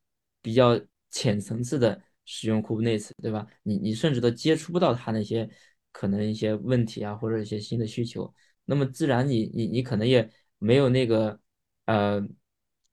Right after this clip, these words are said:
没有，没有那个能力去给它去贡献。因，因为你都玩 K 八四都玩得不够深，那你，那你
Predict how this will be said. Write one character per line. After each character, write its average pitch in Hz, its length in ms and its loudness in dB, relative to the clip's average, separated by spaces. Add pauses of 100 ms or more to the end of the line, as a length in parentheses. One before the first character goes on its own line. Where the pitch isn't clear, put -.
(180)
没 131 140 2
有， 135 60 2
没 139 160 2
有 156 100 6
那 160 100 2
个 135 140 6
能 110 260 0
力 135 160 4
去 127 220 -2
给 123 100 -4
它 107 160 -8
去 117 140 -8
贡 127 280 0
献。 98 300 -6 (220)
因， 160 200 -4
因 190 140 4
为 208 100 6
你 165 280 2
都 160 240 6 (180)
玩 131 320 4 (280)
K 180 100 0
八 147 160 4
四 156 120 -6
都 156 120 2
玩 113 120 4
得 131 60 0
不 139 160 -4
够 160 160 6
深， 165 480 2 (540)
那 156 160 -2
你， 127 200 -2 (100)
那 143 180 -4
你 131 240 -4